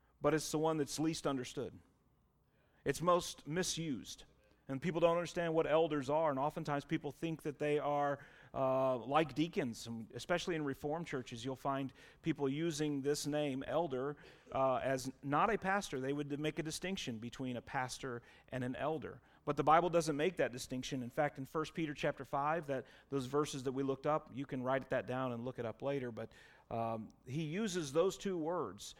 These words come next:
of the shepherd and elders, he uses them interchangeably. He starts off to the elders, and then he walks through and says, "Feed the flock,"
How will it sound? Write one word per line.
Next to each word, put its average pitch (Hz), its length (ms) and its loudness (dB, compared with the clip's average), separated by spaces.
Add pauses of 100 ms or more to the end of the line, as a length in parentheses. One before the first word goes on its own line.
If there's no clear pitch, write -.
(200)
of 127 140 0
the 127 60 -4
shepherd 170 680 -2 (340)
and 131 220 -2
elders, 151 640 0 (320)
he 143 80 -2
uses 143 280 0
them 139 140 0
interchangeably. 131 800 -4
He 139 140 -4
starts 156 340 2
off 175 220 2 (380)
to 165 140 0
the 196 160 2
elders, 196 540 2 (1000)
and 127 100 -4
then 139 140 2
he 151 140 2
walks 156 600 0
through 180 240 2
and 143 80 -2
says, 127 220 -4
"Feed 135 240 -6
the 110 60 -8
flock," 147 440 0